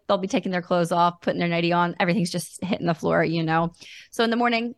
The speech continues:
we collect all the dirty laundry from all the rooms. They get their water bottles. They go downstairs and fill those up, or any sippy cups or anything that collected upstairs throughout the day, we throw in the wash basket. So everything's in the wash basket, the dirty laundry, all that stuff.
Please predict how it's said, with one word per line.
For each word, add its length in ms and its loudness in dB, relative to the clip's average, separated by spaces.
we 100 -8
collect 280 -2
all 80 4
the 100 2
dirty 200 4
laundry 300 4
from 140 -2
all 100 4
the 80 0
rooms. 400 -2
They 80 -4
get 120 -2
their 120 0
water 240 4
bottles. 580 4
They 60 -8
go 80 0
downstairs 480 -2
and 120 -4
fill 160 0
those 260 0
up, 240 2
or 300 -4
any 260 0
sippy 380 -6
cups 280 -4
or 80 0
anything 340 -2
that 140 -2
collected 400 -4
upstairs 420 -6
throughout 240 -4
the 60 -6
day, 400 0
we 80 -6
throw 180 4
in 60 2
the 60 2
wash 200 4
basket. 300 -12
So 100 -12
everything's 360 0
in 60 0
the 60 0
wash 220 2
basket, 340 -10
the 80 -8
dirty 240 0
laundry, 360 0
all 140 0
that 180 -4
stuff. 340 -2